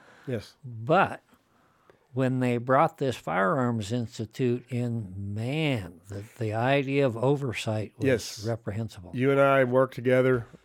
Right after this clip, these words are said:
Speaker 1: on a bill to put a s-, ver-, it was very similar to the bo-, to the board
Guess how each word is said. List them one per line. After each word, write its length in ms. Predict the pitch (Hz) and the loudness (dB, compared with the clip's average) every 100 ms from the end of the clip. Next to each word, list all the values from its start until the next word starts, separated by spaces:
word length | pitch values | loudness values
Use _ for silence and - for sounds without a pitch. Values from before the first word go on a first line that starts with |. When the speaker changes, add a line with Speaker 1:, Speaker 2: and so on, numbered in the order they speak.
| _ _ | _ _
Speaker 1:
on 160 | 170 117 | -4 0
a 60 | 110 | 4
bill 380 | 123 135 131 | 6 6 6
to 440 | 127 123 117 113 110 _ - | 2 0 2 2 -4 _ -4
put 120 | 131 | -2
a 60 | 117 | -2
s-, 120 | - | -4
ver-, 200 | 113 123 | 0 2
it 140 | 151 | 4
was 160 | 127 123 | 2 2
very 320 | 113 135 170 | 4 8 8
similar 340 | 160 160 151 143 | 8 4 6 4
to 140 | 143 | 4
the 120 | 123 | 0
bo-, 200 | 120 131 | 2 2
to 240 | 127 127 120 | 0 0 0
the 120 | 113 | 2
board 440 | 117 131 131 127 | 2 4 4 2